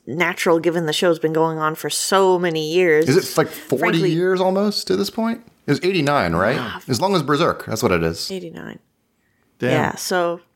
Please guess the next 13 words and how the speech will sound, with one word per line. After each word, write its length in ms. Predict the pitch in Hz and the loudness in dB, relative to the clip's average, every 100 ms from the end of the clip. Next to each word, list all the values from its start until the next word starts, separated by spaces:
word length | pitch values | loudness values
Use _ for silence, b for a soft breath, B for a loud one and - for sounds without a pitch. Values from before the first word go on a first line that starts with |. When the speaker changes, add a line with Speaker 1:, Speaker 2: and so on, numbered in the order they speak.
| _ | _
Speaker 1:
thirty, 280 | - 233 220 | -2 0 0
thirty-three 580 | 214 254 262 247 233 214 | 0 0 0 0 0 2
years 340 | 185 160 160 | 4 2 2
of, 240 | 156 143 - - | -2 -6 -6 -6
of 180 | 147 | -4
Simpsons, 800 | 147 - 156 - 139 135 - - | -4 -2 -2 -4 -10 -6 -6 -6
uh, 460 | - 139 127 123 135 - - | -2 0 2 0 -4 -8 -4
writing 500 | 156 139 135 131 143 | 0 2 2 -2 -4
to 280 | - 135 147 | -4 -2 -2
kinda 260 | 175 143 | -2 -4
sift 360 | 123 - 160 - | -2 0 0 0
through, 320 | - 147 - - | -2 -2 -2 -4
but 300 | 65 - | -4 -4